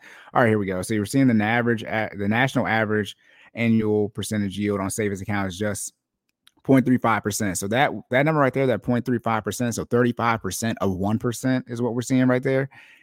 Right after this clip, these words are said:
That is all savings accounts. So if you go to a bank or a credit union, you just say, "Hey, I wanna open up a savings account." It might, might hear it called a Prime Share at a credit union. That's just at an initial savings account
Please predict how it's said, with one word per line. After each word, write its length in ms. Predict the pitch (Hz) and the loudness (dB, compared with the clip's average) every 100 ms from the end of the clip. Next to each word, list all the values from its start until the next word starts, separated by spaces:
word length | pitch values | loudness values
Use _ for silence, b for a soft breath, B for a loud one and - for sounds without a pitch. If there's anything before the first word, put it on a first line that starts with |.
| B B | B B
That 340 | - 110 127 143 | -4 2 4 4
is 400 | 143 135 120 107 | 4 4 4 2
all 360 | - 120 120 117 | 2 4 6 4
savings 420 | - 104 95 92 | 2 -2 -2 -6
accounts. 380 | 90 92 82 - | -6 -6 -6 -6
So 80 | |
if 240 | 104 98 101 | -4 -4 -4
you 60 | |
go 240 | 104 131 131 | 2 4 4
to 160 | 127 | 2
a 40 | 113 | 0
bank 300 | 104 110 101 | 0 0 -2
or 80 | 95 | -4
a 40 | |
credit 240 | - 110 101 | -4 -2 0
union, 180 | 101 | -2
you 80 | 98 | -2
just 160 | 87 113 | -4 -6
say, 140 | 104 | -4
"Hey, 60 | 101 | -2
I 40 | |
wanna 180 | 95 92 | -2 -2
open 220 | 95 98 | -4 -6
up 100 | 90 | -6
a 260 | 90 76 76 | -6 -8 -8
savings 360 | - 104 98 | -4 -2 0
account." 260 | 95 104 104 | -2 -2 -2
It 40 | |
might, 260 | 95 87 - | -2 -4 -4
might 160 | 98 98 | -4 -2
hear 160 | 98 | -2
it 60 | 92 | -2
called 180 | 101 87 | -2 -4
a 20 | |
Prime 360 | - 95 98 | -4 -4 -2
Share 420 | 92 98 95 95 - b b | -4 -4 -2 -4 -8 b b
at 120 | - | -6
a 40 | 101 | -2
credit 260 | 120 113 | 0 2
union. 280 | 110 107 107 b b | 2 2 0 b b
That's 180 | 120 139 | 0 2
just 140 | 151 | 4
at 100 | 151 | 6
an 260 | 120 104 101 | 6 2 0
initial 420 | 101 104 113 107 | 2 2 2 0
savings 380 | 95 98 95 87 | -2 -2 -4 -6
account 340 | 87 82 76 | -10 -10 -10